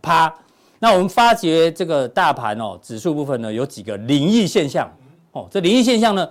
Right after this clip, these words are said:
是代表这个大盘已经有毒了哦。待会呢，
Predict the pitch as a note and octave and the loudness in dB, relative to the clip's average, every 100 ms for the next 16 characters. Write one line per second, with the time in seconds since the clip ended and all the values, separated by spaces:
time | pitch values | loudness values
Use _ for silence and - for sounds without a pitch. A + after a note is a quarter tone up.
0 | - _ - - F#3 G3 C3 A#2 D#3 A3+ | -12 _ -14 -10 -2 0 0 -6 -4 -2
1 | E3 C#3+ B2+ G#2 D#3 D#3+ A#2 - C3 G#2+ | -2 -2 -6 -8 -6 -2 -4 -6 -8 -2
2 | C3 G2+ - _ _ B2 F#2+ _ _ D#3 | -2 -2 -8 _ _ -12 -12 _ _ -2
3 | C3+ A2 | -2 -4